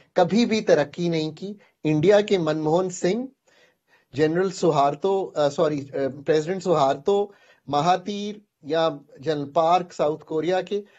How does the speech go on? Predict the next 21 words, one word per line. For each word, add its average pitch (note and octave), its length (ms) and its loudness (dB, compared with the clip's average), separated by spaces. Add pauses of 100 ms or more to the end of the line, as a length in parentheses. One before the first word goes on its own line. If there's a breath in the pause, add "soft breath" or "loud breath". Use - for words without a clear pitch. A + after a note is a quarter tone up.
(160 soft breath)
उन्होंने G#3+ 340 0
सब A3+ 400 -2
ने G#3 200 -4 (200)
अपनी B3+ 380 -2
सोच, D#3+ 540 -4
इनमें F#3+ 260 -2
कहीं A3 360 0
आईएमएफ़ F#3 380 2
शामिल E3 440 -2
नहीं D#3 200 -4
थी। F3+ 280 -10 (160)
जिन E3 180 0
मुल्कों D#3 320 0
का D3 120 2
जिक्र B2 300 -4
किया B2+ 220 -4
है A2+ 60 -6
मैंने, A2+ 260 -10 (400 soft breath)
कोई A3 480 4
multilateral E3 800 2
नहीं G3 460 -4